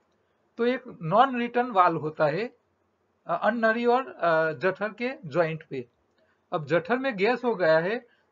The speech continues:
तो वो वाल्व जो है वो आपको वापस हवा बाहर नहीं आने देगा, तो जठर फैला जा-, फैलता जाएगा, फूलेगा।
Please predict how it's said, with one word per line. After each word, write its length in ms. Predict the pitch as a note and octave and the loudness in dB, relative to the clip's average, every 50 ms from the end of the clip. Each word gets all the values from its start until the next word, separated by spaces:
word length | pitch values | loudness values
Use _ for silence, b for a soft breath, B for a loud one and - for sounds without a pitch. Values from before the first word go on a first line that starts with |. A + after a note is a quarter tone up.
| _ | _
तो 100 | A#3+ A#3+ | -4 -2
वो 140 | B3+ C4 B3+ | 0 0 0
वाल्व 340 | E3+ - D#4+ F#3 A#3+ C#4 B3 | 2 4 4 4 4 4 2
जो 140 | G#3 A#3 F#3+ | 0 0 0
है 180 | F3 G3 A#3 | 2 2 0
वो 220 | B3+ B3+ A#3+ B3 B3+ | 0 2 4 4 4
आपको 640 | - - G3+ G#3 G#3 - - B3+ A3+ F#3+ D#3+ D#3 - _ _ | 6 4 2 2 2 -2 -2 0 0 0 0 -4 -12 _ _
वापस 480 | - E3 E3+ F#3 F#3 - B3 - - _ A3 | 0 2 2 2 2 0 -8 -10 -10 _ -2
हवा 240 | F#3 D#3+ F#3 G#3 | 0 2 4 4
बाहर 220 | A3 G3 G3+ G#3 A3+ | 4 4 2 2 2
नहीं 200 | A3+ A3+ A3 G#3 | 0 -4 -2 -2
आने 220 | E3 D3+ D#3 D#3 | -2 -2 -2 -6
देगा, 320 | C3 C3+ C#3 A#2+ C3+ B2+ - _ _ _ _ _ _ _ | -8 -8 -8 -8 -10 -12 -12 _ _ _ _ _ _ _
तो 80 | A3 G3+ | -8 -6
जठर 360 | D#3 D#3 F3+ F3+ - A3 A#3+ | -2 0 -2 0 0 -4 -4
फैला 400 | A#3+ - - F#3+ E3+ E3+ F3 D#3+ | -4 -4 -6 -4 0 2 2 2
जा-, 440 | C3+ C#3+ D#3 - - - _ _ _ | 0 -4 -10 -14 -18 -20 _ _ _
फैलता 300 | G3 G3 G3+ G3 G#3+ F#3+ | -4 -4 -4 -2 -2 -2
जाएगा, 400 | C#3+ C#3 C3 B2+ B2 A#2+ B2+ D3 | 0 -2 -4 -4 -6 -8 -8 -10
फूलेगा। 540 | C#3+ - - G#3 G3+ G3 D#3+ A#2+ C3 B2+ | -10 -8 -10 -6 -4 -4 -4 -4 -8 -12